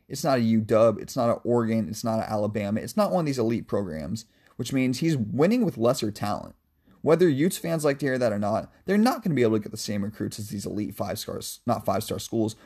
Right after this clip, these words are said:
but as these elite, you know, major institutions that are often in bigger cities. So it means that he's coaching his players up to their highest potential. And this is absolutely amazing. He's built up a consistent winner in Utah. And I,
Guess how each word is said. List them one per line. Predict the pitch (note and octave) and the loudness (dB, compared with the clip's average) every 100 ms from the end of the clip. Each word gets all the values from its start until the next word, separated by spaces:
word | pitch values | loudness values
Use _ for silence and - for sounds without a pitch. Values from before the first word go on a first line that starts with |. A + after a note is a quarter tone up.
| - | 0
but | D#3 | 2
as | D3 | 2
these | D3+ C#3 | -2 0
elite, | B2 B2 C3+ C3+ - | 2 2 2 -2 -4
you | C#3+ | -2
know, | G#2+ A2 | 2 2
major | A2 G#2+ A2+ | 2 2 0
institutions | A2+ - - A#2+ A#2 G#2+ G#2+ | -2 -4 -4 -4 -2 -2 0
that | G2+ - _ _ _ | 0 -2 _ _ _
are | - - | -8 -2
often | A#2 A2+ A2+ A2+ | -2 -2 0 2
in | A2+ | 4
bigger | A2+ G2+ | 2 0
cities. | - E3+ G2+ G#2 - _ _ _ _ _ _ _ - | 2 2 2 -6 -12 _ _ _ _ _ _ _ 2
So | D3+ C3+ A#2+ - | 6 8 6 2
it | C3 | 2
means | G#3 C4+ | 2 2
that | F3+ | 2
he's | D3+ - | 0 0
coaching | - F#3 - C3+ | -2 0 0 -2
his | A2 - - | -2 -4 -10
players | - B2+ G#2 - - | -4 -2 -4 -6 -4
up | D3+ A#2+ _ _ - | -4 -4 _ _ -4
to | C3+ | 0
their | A#2+ | 2
highest | G#2+ F3+ F3+ - | 0 -2 -4 -4
potential. | G#2+ - F3 - - - - - | -2 0 0 -2 -4 -10 -14 -4
And | E3+ | 0
this | A3+ | 0
is | G3+ | 0
absolutely | - B2+ - C3 A#2+ A2+ | -2 -2 -2 -2 0 0
amazing. | G2+ A#2+ C#3 E2+ B1+ - _ _ | 0 0 0 -4 -12 -16 _ _
He's | C#3+ B2 | -2 6
built | D3+ D3+ | 6 6
up | |
a | C#3+ | 2
consistent | C3 A#2+ D#3 F#3 A3 G2+ | -4 -4 -4 -4 -4 -4
winner | B2+ B2 A2 | -2 -2 0
in | A2 | 0
Utah. | G#2+ A2 G#2 A2 - _ _ - | 0 -2 -2 -4 -6 _ _ -6
And | B2+ | -4
I, | - | -2